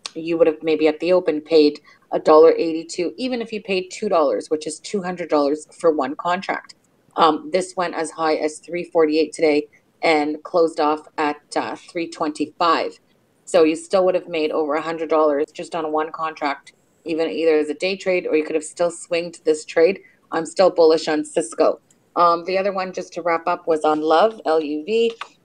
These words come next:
On that one also, we talked about, uh, the May thirty-first calls for the fifty-two, fifty-three dollar strike, same strike, fifty-three. Those were sixty-five, and they opened at sixty-five.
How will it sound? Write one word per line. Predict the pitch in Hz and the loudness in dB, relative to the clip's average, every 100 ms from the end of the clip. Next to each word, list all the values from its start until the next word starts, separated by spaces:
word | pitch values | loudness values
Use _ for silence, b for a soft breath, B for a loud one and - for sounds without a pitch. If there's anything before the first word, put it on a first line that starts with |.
| - | -6
On | 175 170 | -4 0
that | 180 170 | 0 0
one | 175 | 0
also, | 170 175 185 | -2 -4 -6
we | 180 | -8
talked | 180 170 - | -6 -8 -4
about, | 175 175 - b b _ _ | 0 0 0 b b _ _
uh, | - 160 160 | 0 0 0
the | 165 | -2
May | 170 170 | -6 -8
thirty-first | 170 175 160 156 175 160 - - | -4 -4 -4 -6 -6 -6 -10 -6
calls | 196 190 180 190 - - _ _ - | 0 2 2 -2 -10 -20 _ _ -4
for | 180 170 | -2 -2
the | 170 | -4
fifty-two, | - 185 - 185 - 190 180 175 180 - | -8 -12 -12 -16 -12 -8 -6 -4 -6 -6
fifty-three | 220 208 214 - 196 | -6 -4 -6 -6 -2
dollar | 185 156 156 | 2 4 2
strike, | - 185 190 | 0 0 -2
same | - 269 247 | -2 -2 0
strike, | - 147 - | 0 0 0
fifty-three. | - - - - 160 - B B - 196 | -4 -6 -6 -2 -2 -4 B B -2 4
Those | 202 202 | 4 4
were | 196 | -6
sixty-five, | - 185 - 185 190 175 180 - _ _ | -6 -10 -8 -4 2 2 0 -4 _ _
and | - 180 | -6 -2
they | 180 | 2
opened | 170 226 269 190 | 4 2 2 -2
at | - | -6
sixty-five. | - 165 - 185 165 151 | -8 -10 -10 -4 0 0